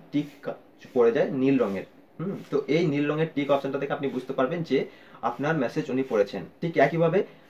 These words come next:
আপনি যদি, আহ, আপনাকে যদি কেউ মেসেজ করে এবং আপনি সেই মেসেজটি পড়েছেন কিনা সেও জানতে পারবে, ঠিক একইভাবে তার ওই মেসেজের তলায় ডবল নীল কালারের টিক মার্ক পড়ে যাবে। তো এটাকে যদি আপনি অফ করেন তাহলে আপনি যাকে মেসেজ পাঠাচ্ছেন সে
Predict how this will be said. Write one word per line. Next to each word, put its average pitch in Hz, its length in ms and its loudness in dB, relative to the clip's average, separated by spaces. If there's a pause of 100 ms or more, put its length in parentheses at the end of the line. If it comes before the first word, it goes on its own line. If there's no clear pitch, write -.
(160)
আপনি 185 260 -4
যদি, 190 340 0
আহ, 127 160 4
আপনাকে 170 300 0
যদি 185 180 0
কেউ 175 120 2
মেসেজ 139 300 2
করে 131 220 4
এবং 135 200 4
আপনি 160 260 2
সেই 175 160 -2
মেসেজটি 160 380 -2
পড়েছেন 143 260 0
কিনা 165 180 -4
সেও 160 220 -2
জানতে 160 260 0
পারবে, 156 220 0
ঠিক 180 240 -6
একইভাবে 135 440 0 (120)
তার - 280 4 (160)
ওই 127 100 0
মেসেজের 120 400 -2
তলায় 139 240 2 (160)
ডবল 131 240 4
নীল 131 280 0
কালারের 131 360 2
টিক - 180 -8
মার্ক 123 200 -4
পড়ে 98 120 2
যাবে। 92 220 -4 (480)
তো 156 60 2
এটাকে 160 380 2
যদি 185 160 0
আপনি 180 200 -2
অফ 127 200 2
করেন 117 280 4
তাহলে 143 320 0
আপনি 143 340 2
যাকে 170 200 -2
মেসেজ 151 300 -4
পাঠাচ্ছেন 156 360 -2 (440)
সে 185 380 0